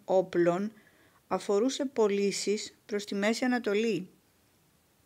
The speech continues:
Μόνο στο Ιράν οι αμυντικές δαπάνες σχεδόν δεκαπλασιάστηκαν μέσα σε έξι χρόνια,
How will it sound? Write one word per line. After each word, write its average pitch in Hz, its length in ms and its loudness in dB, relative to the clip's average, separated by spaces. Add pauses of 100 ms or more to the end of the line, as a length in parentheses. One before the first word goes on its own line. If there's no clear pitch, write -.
(760)
Μόνο 240 300 6
στο 285 160 0
Ιράν 185 480 2
οι 202 120 -2
αμυντικές 180 460 0
δαπάνες 180 640 -2
σχεδόν 208 400 -4
δεκαπλασιάστηκαν 208 920 -4
μέσα 208 240 -6
σε 202 160 -6
έξι 214 280 -6
χρόνια, 180 580 2